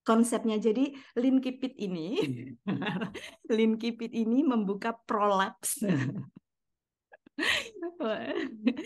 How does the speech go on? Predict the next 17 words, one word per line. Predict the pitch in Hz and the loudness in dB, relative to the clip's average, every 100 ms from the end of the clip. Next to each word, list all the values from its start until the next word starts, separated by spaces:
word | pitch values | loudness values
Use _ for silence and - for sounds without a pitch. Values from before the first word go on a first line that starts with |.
| - 311 262 202 | -10 -10 -4 0
Jadi | 190 196 | 2 2
mabuk | 202 208 196 202 180 | 2 2 2 2 2
lah. | 180 - - _ _ - | -2 -6 -16 _ _ -6
Em, | 196 202 190 185 185 - - | -2 2 2 0 -4 -12 -6
jadi | 220 240 247 359 | 2 4 6 8
membuka, | 262 240 220 190 240 - 247 208 - | 8 10 8 6 2 0 -2 -2 0
memberi | 208 220 208 190 277 - | 2 2 2 2 2 0
antisipasi | 208 233 277 269 269 233 233 247 214 190 - | 0 2 0 0 -2 -2 -2 -4 -4 -4 -2
hal | 214 208 - _ _ _ _ _ _ _ _ _ _ - | 0 0 -4 _ _ _ _ _ _ _ _ _ _ 2
ini | 247 302 | 6 6
bukan, | 339 240 254 262 240 240 233 - 269 | 6 2 4 6 8 6 4 -2 2
ini | 302 403 | 2 4
teknik | 277 269 277 277 | 0 0 -2 0
yang | 233 226 | 0 0
sangat | - 269 254 233 226 | 0 0 2 4 4
jenius | 220 208 190 | 4 2 -2
sebetulnya. | 190 196 185 175 | -6 -6 -6 -4